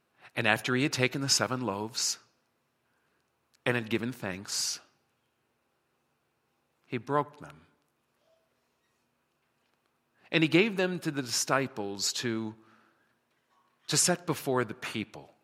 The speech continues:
And they had a few small fish also. And, and, and he gave thanks for them as well and, and told the disciples to distribute them all the same.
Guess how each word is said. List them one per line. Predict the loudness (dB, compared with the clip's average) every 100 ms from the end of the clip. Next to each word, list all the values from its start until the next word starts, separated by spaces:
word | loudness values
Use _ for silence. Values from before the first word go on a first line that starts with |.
| _ _ _ _ _ _ _ _ -4 4
And | 6
they |
had | 6
a |
few | 4 6 6 4 -6 -18 -20 _ _ _ _ _ _
small | 2 6 6 6
fish | 2 6 8 8 4 0 -4 2
also. | 2 4 2 4 4 6
And, | 4 4 6
and, | 6
and | 6
he | 8
gave | 8 8
thanks | 8 8 6
for | 6
them | 8 8 6
as | 6
well | 8 8 8 6
and, | 0 -4 0
and | 4 4 0 -10 -20 _ _ _ _ _ _ 4
told | 4 4
the |
disciples | 6 6 6 4 2 2
to |
distribute | 2 2 4 2 0 2
them | 4 4 2 -4 -12 -20 _ _ _ _ _ _ _ _ _
all | 6 6
the | 4
same. | 2 2 0 -6